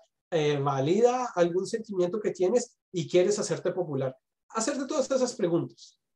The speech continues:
¿sí? Antes de, eh, eh, actuar frente a cualquier contenido que recibamos de estas redes sociales o que consigamos por internet.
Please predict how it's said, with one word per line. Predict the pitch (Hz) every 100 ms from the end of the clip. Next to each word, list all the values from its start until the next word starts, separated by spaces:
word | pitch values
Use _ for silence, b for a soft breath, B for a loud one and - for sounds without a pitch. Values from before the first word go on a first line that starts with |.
| _
¿sí? | - 185 - _ _ _ _ _
Antes | 165 165 170 180 175
de, | 151 180 220 -
eh, | 143 139 135 131 127 123 120 117 120
eh, | 135 120 -
actuar | 127 - 139 180 - _ _
frente | - 170 175 240 269 -
a | 139
cualquier | 165 147 160
contenido | 202 208 208 160 196
que | 190
recibamos | 185 190 170 135 196 - _ _
de | 151 147
estas | - 156
redes | 165 190
sociales | - 226 196 196 -
o | 180
que | 196
consigamos | 185 170 156 139 165 170 _ _
por | 160
internet. | 160 160 151 147